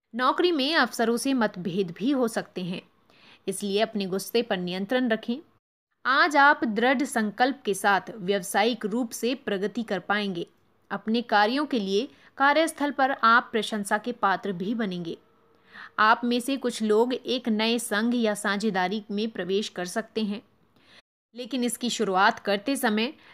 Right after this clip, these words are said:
पहले से ही सब कुछ अच्छे से जांच परख लें। प्रतिद्वंदी आपको कोई नुकसान पहुंचाने की कोशिश कर सकते हैं, सावधान रहने की ज़रूरत है। स्थिर आय आपको बेहतर स्थिति के लिए प्रेरित करेगी।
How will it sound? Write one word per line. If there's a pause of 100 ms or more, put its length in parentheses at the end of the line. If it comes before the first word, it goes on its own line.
(140)
पहले
से
ही
सब
कुछ
अच्छे
से
जांच
परख
लें। (840)
प्रतिद्वंदी
आपको
कोई
नुकसान
पहुंचाने
की
कोशिश
कर
सकते
हैं, (340)
सावधान
रहने
की
ज़रूरत
है। (800)
स्थिर
आय
आपको
बेहतर
स्थिति
के
लिए (140)
प्रेरित
करेगी।